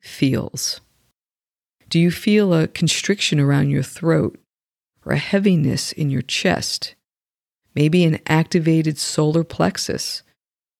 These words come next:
or perhaps an overall achy feeling. Be with that feeling and remind yourself that it's not permanent.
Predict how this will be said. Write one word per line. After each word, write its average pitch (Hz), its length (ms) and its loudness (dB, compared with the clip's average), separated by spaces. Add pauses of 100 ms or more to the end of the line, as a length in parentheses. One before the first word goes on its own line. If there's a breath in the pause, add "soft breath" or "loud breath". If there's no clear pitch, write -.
(100)
or 170 100 0
perhaps 196 680 0
an 147 220 -2 (120)
overall 165 760 4
achy 143 380 -2
feeling. - 640 -6 (1160)
Be 196 220 4
with 214 220 2
that - 200 -2
feeling 135 540 -2
and 151 160 0
remind 151 560 2
yourself 139 520 -2
that 147 120 -2
it's 143 220 -6
not 165 360 -4
permanent. 175 680 -2